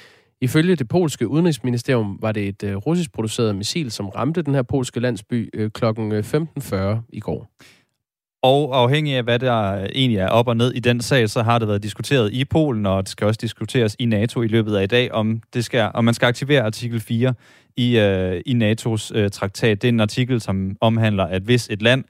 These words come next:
Speaker 2: på en eller anden måde har følt sig truet, eller på en eller anden måde overrumplet af udenlandske magter, så skal nato lige, øh, gå sammen i, øh, i gruppe og slå hovederne sammen og finde ud af, hvad gør vi så herfra? Det første, der kom ud om det her angreb, det var selvfølgelig, eller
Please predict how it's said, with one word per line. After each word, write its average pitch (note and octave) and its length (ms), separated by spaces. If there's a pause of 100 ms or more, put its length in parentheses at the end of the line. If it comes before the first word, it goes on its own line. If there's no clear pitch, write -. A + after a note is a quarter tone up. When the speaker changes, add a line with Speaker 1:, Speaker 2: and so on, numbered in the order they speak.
(300)
Speaker 2:
på C#3 40
en D3+ 40
eller D3+ 120
anden B2+ 100
måde B2 200
har A2+ 100
følt G#2 280
sig G#2+ 120
truet, C#3+ 460
eller G2+ 160
på A2 120
en A2+ 40
eller B2+ 120
anden A#2+ 60
måde A#2 200
overrumplet A2 460
af F2+ 240
udenlandske G#2 540
magter, B2+ 400 (600)
så - 140
skal C#3+ 200
nato C3+ 260
lige, B2+ 340
øh, A2+ 60
gå A#2+ 80
sammen A2+ 400 (100)
i, A2 160
øh, G2+ 240
i A#2+ 60
gruppe B2+ 340
og A#2 60
slå A#2+ 120
hovederne A#2+ 220
sammen A2 220
og G2+ 60
finde B2 180
ud A#2 80
af, G#2 200 (380)
hvad A#2+ 120
gør A2+ 180
vi A#2+ 80
så A2 220 (120)
herfra? G2 520 (600)
Det C3+ 100
første, D3 240
der A#2+ 80
kom A#2+ 180
ud C3 100
om A#2 120
det A#2 140
her A2+ 160
angreb, A2 340
det A#2 120
var G#2 120
selvfølgelig, A2 400
eller F#2 200